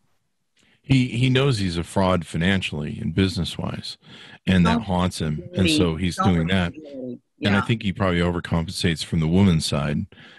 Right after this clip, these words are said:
Speaker 1: as well to create this image of, that's a total fraud. I mean, it's a stack of cards, really.
Speaker 2: Mm-hmm.
Speaker 1: Yeah. Uh, one thing you talked about, uh, in the book is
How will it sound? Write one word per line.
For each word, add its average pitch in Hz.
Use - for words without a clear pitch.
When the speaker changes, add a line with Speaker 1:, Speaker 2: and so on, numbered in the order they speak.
Speaker 1:
as 87
well 85
to 80
create 87
this 82
image 80
of, 78
that's -
a 82
total 76
fraud. 78
I -
mean, 76
it's 73
a -
stack -
of -
cards, 80
really. 78
Speaker 2:
Mm-hmm. 151
Speaker 1:
Yeah. 92
Uh, 107
one 127
thing 185
you 110
talked 101
about, 90
uh, 85
in 92
the 87
book 87
is 87